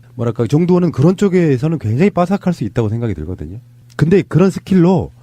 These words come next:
만약에 또 다른 방식으로, 어, 대선 때도 적용이 됐다면 예를 들어서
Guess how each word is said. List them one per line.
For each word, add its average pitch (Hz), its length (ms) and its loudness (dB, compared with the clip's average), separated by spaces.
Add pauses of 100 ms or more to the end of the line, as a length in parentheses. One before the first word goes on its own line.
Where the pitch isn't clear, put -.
만약에 160 400 2
또 208 100 2
다른 233 220 4
방식으로, 120 540 -2 (100)
어, 92 320 -8 (300)
대선 208 280 2
때도 196 240 0 (100)
적용이 135 260 0
됐다면 95 300 -4
예를 123 180 2
들어서 107 400 -2